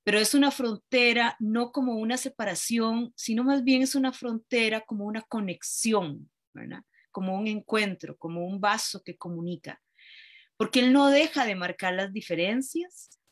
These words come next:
pero encuentra espacios de comunicación a partir de la diferencia. Crea lazos,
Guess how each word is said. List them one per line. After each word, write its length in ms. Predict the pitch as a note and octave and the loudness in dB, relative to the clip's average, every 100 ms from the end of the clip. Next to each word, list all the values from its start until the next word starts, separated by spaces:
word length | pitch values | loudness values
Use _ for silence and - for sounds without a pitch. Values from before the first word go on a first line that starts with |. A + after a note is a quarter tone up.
| - | 0
pero 640 | G#3 G3 F#3+ F#3 E3+ - | 2 2 4 4 2 0
encuentra 1000 | G3+ G3 - A#3 B3+ C#4 D4+ D4 C#4+ - | -4 -6 -2 2 4 4 2 0 0 -4
espacios 440 | - - G3+ A#3 | -8 -2 -2 -2
de 100 | G#3+ | -6
comunicación 840 | A3+ G3+ F#3 F3 F3+ - A#3 B3 A#3+ | -6 -6 -6 -6 -6 -4 0 0 0
a 80 | - | -2
partir 440 | D#3+ D#3+ A3+ B3 | -4 -4 -2 -2
de 100 | E3+ | -4
la 100 | - | -10
diferencia. 640 | - - - - - - - _ _ _ _ _ _ | -12 -14 -16 -18 -18 -18 -18 _ _ _ _ _ _
Crea 240 | - F#3 F3+ | -2 0 2
lazos, 680 | F3+ G#3+ - D#3 D3 - | 4 2 0 -8 -10 -12